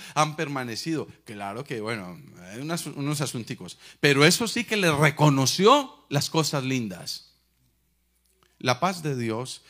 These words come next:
nos enseña que para estar en paz con nosotros mismos necesitamos nuestros pensamientos filtrarlos. Hagamos el ejercicio que cuando vemos una situación que no nos agradó, que no nos gustó,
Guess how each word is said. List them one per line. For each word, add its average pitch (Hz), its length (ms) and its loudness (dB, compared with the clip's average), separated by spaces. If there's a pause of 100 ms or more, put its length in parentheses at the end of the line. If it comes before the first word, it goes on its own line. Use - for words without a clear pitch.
(200)
nos 107 260 -8
enseña 104 640 -4 (180)
que 110 100 -14
para 101 200 -10
estar 151 260 -2
en 147 120 -2
paz 147 200 -2
con 143 160 -6
nosotros 139 420 -4
mismos 151 300 -4
necesitamos 127 960 -4 (260)
nuestros 127 520 -2
pensamientos 127 680 -4
filtrarlos. 110 880 -10 (160)
Hagamos 160 680 2
el 131 120 0
ejercicio 117 760 -2 (220)
que 135 100 2
cuando 131 340 2
vemos 160 320 2
una 175 160 0
situación 156 600 -2
que 127 180 -4
no 135 260 4
nos 214 220 -2
agradó, 139 480 2
que 139 140 0
no 143 160 2
nos 190 180 0
gustó, 160 400 0